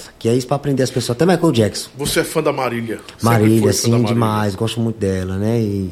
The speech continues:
Speaker 1: apesar que, felizmente, ela se foi. Tem uma composição nossa aí no YouTube também, que é uma homenagem que eu fiz pra ela.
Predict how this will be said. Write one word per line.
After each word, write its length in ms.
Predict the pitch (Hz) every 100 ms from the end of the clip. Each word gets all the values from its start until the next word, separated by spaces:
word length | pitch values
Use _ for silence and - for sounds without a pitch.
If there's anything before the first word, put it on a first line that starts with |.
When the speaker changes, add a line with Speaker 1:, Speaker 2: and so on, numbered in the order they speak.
| 85 87 87
Speaker 1:
apesar 200 | - 104
que, 80 | 104
felizmente, 280 | 110 107 107
ela 120 | 101
se 140 | 107
foi. 200 | 98 110
Tem 140 | 110 123
uma 40 |
composição 440 | 120 110 110 -
nossa 340 | 104 101 104 104
aí 60 |
no 120 | 104 104
YouTube 360 | 101 107 110
também, 340 | 104 98 113 123 - - - - - -
que 80 | -
é 40 |
uma 40 | 107
homenagem 320 | 110 107 104
que 60 |
eu 40 | 107
fiz 160 | 104
pra 220 | - 104 101
ela. 260 | 110 143